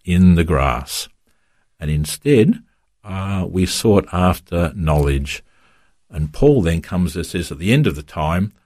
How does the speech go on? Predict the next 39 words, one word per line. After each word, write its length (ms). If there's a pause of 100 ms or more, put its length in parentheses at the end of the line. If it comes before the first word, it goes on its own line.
(300)
all 260
our 100
kno-, 340
all 220
our 80
knowledge, 500
everything 300
will 100
pass 420
away, 400
and 180
guess 260
what 100
will 140
happen? 420 (380)
We 160
will 200
know 320
God 520 (400)
as 180
fully 480
as 180
we 140
are 160
known." 420 (600)
I 80
think 260
sometimes, 920 (340)
uh, 560
we 500
look 300
more 240
for 160
meaning 460 (920)
than 600
we 180
do 340
for 200
this 260